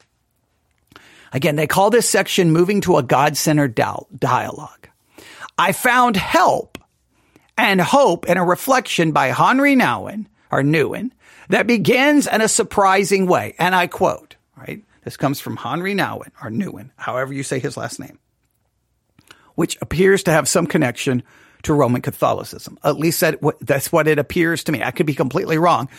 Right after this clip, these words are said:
but it appears that way just on looking at the website. All right, here we go. I quote,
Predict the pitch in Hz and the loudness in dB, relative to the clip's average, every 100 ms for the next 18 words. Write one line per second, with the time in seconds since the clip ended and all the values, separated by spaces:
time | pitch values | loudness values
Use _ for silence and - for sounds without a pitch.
0 | - - - 156 151 147 196 202 175 131 | -20 -12 -2 0 0 0 2 2 2 0
1 | 120 139 127 165 - 147 147 139 123 123 | 0 0 0 0 2 2 2 0 -4 -4
2 | 139 127 113 - 113 - _ - - 120 | -4 -4 -6 -10 -18 -20 _ -18 -14 -12
3 | - _ _ _ - 120 156 120 - - | -14 _ _ _ -4 -2 -2 -4 -8 -6
4 | 135 - 139 - _ | -6 -2 -2 -2 _